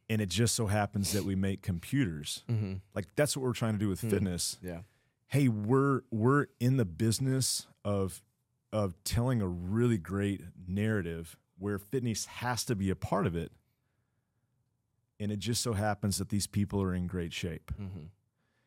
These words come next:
Speaker 1: And I feel like the whole fitness industry has got that backwards. And it's getting really boring at this
Speaker 2: Yeah. <laughs>
Speaker 1: point,
Speaker 2: Yeah.
Speaker 1: right? It's getting,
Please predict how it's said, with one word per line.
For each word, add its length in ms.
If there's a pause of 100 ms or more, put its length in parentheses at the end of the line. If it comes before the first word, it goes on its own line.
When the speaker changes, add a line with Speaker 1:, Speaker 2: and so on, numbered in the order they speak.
(180)
Speaker 1:
And 100
I 40
feel 140
like 140
the 120
whole 560
fitness 360
industry 480
has 200
got 440
that 260
backwards. 640 (580)
And 100
it's 160
getting 320
really 220
boring 600 (240)
at 120
this 260
Speaker 2:
Yeah. 100
<laughs> 0
Speaker 1:
point, 260 (100)
Speaker 2:
Yeah. 100 (560)
Speaker 1:
right? 300
It's 200
getting, 340